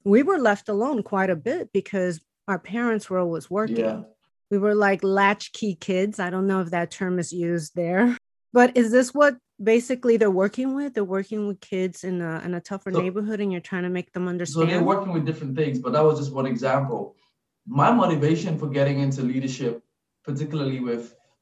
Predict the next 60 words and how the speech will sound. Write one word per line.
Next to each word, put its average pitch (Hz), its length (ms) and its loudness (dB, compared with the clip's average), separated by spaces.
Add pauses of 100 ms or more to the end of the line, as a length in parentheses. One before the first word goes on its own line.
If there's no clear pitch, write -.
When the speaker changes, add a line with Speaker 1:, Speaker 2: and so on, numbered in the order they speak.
Speaker 2:
police 139 320 0
officers 139 420 -2
and 117 140 -2
things 139 200 -2
of 131 140 -4
that 127 220 -2
nature, 135 260 0
is 117 140 -4
because 127 380 -8
I 143 120 2 (100)
understand 135 480 0
the 113 60 -2
power 123 300 -2
they 117 120 0
have. 117 340 -4 (680)
A - 80 2
young 165 240 4
person 160 340 4
said 139 200 0
to 139 80 -4
me 127 140 -2
one 127 200 0
time, 113 500 -2 (300)
I - 80 -2
was 143 160 2
doing 160 200 2
a 156 40 2
presentation, 139 720 -2 (260)
and 127 120 -4
I 127 80 2
reached 139 300 0
out 135 240 4
to 135 60 -6 (180)
a 110 40 -6
few 156 200 -6
young 139 260 2
people 139 260 -4
'cause 123 120 -6
I 123 60 0
used 127 180 -2
to 135 80 -10
work 127 200 -4
for 117 100 -4
a 113 40 -2
youth 147 260 -2
organization. 110 760 -6
So 123 160 -2
I 120 80 0
have - 120 -2
access 123 320 -2
to 117 120 -8
a 113 40 -4
few 143 200 -6
young 120 180 -2
people. 113 280 -6
And 117 120 -2
I 117 40 -4
said 127 220 -6
to 120 100 -12
them, 117 260 -6